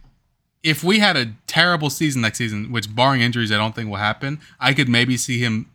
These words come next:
basically kinda throwing a fit and being like, "I'm outta here." Although I will say, if, if there's one spot we are equipped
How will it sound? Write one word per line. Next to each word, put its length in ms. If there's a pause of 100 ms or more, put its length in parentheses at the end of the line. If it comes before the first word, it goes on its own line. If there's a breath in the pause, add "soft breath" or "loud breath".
(100)
basically 520
kinda 260
throwing 300
a 40
fit 300
and 80
being 160
like, 140
"I'm 120
outta 200
here." 240 (360 soft breath)
Although 200
I 80
will 180
say, 300
if, 420
if 140
there's 260
one 160
spot 360
we 120
are 140
equipped 380